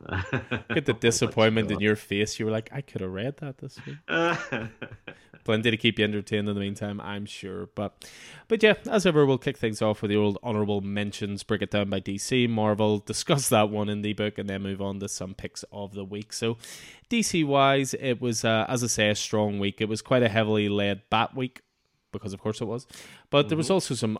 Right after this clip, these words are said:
Speaker 2: other great stuff. I mean, the, the first title we have as an honourable mention was,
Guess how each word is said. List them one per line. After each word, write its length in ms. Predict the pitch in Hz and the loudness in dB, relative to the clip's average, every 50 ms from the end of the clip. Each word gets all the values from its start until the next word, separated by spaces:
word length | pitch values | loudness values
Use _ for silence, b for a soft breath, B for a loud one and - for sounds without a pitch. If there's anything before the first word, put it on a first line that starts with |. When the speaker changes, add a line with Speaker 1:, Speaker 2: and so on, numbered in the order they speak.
| - | -4
Speaker 2:
other 240 | 107 110 104 110 107 | -4 -2 0 0 0
great 420 | 95 - 104 104 104 98 98 104 | 0 -2 -4 -4 -2 -2 -4 -4
stuff. 340 | - - - 104 98 - - | -6 -8 -6 -6 -6 -6 -6
I 40 | 107 | -4
mean, 200 | 101 107 104 104 | -4 -2 -2 0
the, 200 | 107 107 104 104 | 0 0 0 0
the 80 | 107 107 | -2 -2
first 300 | - 135 131 117 - - | 0 0 0 0 0 2
title 200 | 117 113 110 104 | 2 4 4 2
we 80 | 104 | 2
have 220 | 101 104 101 98 104 | 0 0 0 0 -2
as 120 | 98 98 | -4 -4
an 80 | 101 101 | -4 -4
honourable 300 | 104 104 101 101 101 101 | -2 -2 -2 -4 -4 -4
mention 420 | 107 104 104 101 - - 104 104 | -2 -2 -4 -4 -6 -6 -6 -4
was, 240 | 104 104 101 - | -2 -4 -4 -6